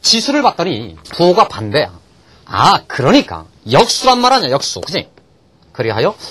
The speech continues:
요 놈을 전체로 계산해보면 C분의 B, C분의 B의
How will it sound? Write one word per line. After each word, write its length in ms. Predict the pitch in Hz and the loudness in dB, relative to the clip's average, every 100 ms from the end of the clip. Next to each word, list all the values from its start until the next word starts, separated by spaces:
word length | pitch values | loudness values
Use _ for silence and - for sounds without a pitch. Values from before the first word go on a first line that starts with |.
| - | -8
요 80 | 107 | -4
놈을 200 | 117 151 | 0 0
전체로 340 | 147 110 135 117 | -2 -4 -4 -2
계산해보면 640 | 110 110 107 156 240 262 - - - | -2 -4 -2 0 0 -2 -12 -18 -18
C분의 420 | - - 180 165 113 | -14 -2 0 0 -2
B, 160 | 82 | -6
C분의 600 | - - 143 147 135 131 - | -14 -8 -4 -2 0 -2 -4
B의 380 | - 98 131 | -6 -2 -2